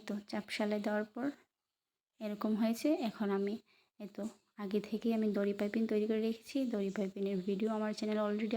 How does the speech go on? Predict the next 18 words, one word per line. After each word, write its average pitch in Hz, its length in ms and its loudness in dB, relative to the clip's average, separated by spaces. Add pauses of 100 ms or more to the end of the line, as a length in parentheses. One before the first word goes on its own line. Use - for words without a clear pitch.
আপলোড 226 320 -8
করা 240 240 2
আছে, 262 180 -2 (680)
দেখে 196 280 0
নেবেন। 196 240 0 (920)
এখন 208 220 -2
আমি 208 240 2
এই 202 120 -4
তো - 120 -4
একটা - 240 -10
সেফটি - 320 -6
পিনের 233 280 0
সাহায্যে 233 400 2 (1040)
এই 208 120 -8
দড়ি 202 240 0
পাইপিংটা 220 480 2 (2500)
ফিতাটির 214 500 -2
সাথে, 240 220 0